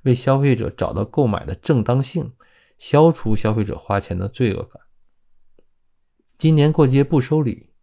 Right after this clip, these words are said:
收礼就收脑白金。脑白金就把这笔花费放进了送礼心理账户，因为大家逢年过节送礼是不怎么考虑性价比的。礼品这个行业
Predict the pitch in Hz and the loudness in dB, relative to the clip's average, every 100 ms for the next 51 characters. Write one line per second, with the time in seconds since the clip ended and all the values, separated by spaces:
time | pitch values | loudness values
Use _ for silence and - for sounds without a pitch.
0 | _ - - 135 113 90 101 - 101 104 | _ -6 0 2 2 -2 -4 -2 -4 -4
1 | 98 90 - 85 104 120 113 - _ _ | -4 -8 -8 -8 -6 -6 -8 -12 _ _
2 | _ _ _ - - - - - 123 123 | _ _ _ -20 -20 -20 -20 -8 -2 0
3 | 131 147 160 165 151 110 104 101 95 - | 0 2 0 2 0 0 0 -4 -6 -4
4 | 110 113 110 95 - 113 101 101 - - | -4 -2 -4 -6 -8 -6 -4 -6 -10 -14
5 | - 156 127 107 107 - - - 110 104 | -4 -4 -4 -8 -14 -14 -14 -6 -4 -4
6 | - - 87 - - _ _ - _ _ | -8 -14 -14 -20 -20 _ _ -20 _ _
7 | _ - 135 143 143 127 131 123 127 135 | _ -2 0 2 2 2 0 0 0 2
8 | 131 131 117 107 120 147 107 - - - | 0 0 0 -2 -2 -2 -2 -6 -14 -14
9 | - 127 131 - - - 87 98 - 123 | -12 -8 -8 -8 -8 -8 -8 -6 -6 -4
10 | 113 - - _ _ _ _ _ _ _ | -4 -6 -14 _ _ _ _ _ _ _
11 | _ _ _ 123 165 127 98 101 90 - | _ _ _ 0 0 0 -2 -6 -8 -10
12 | - 90 | -10 -10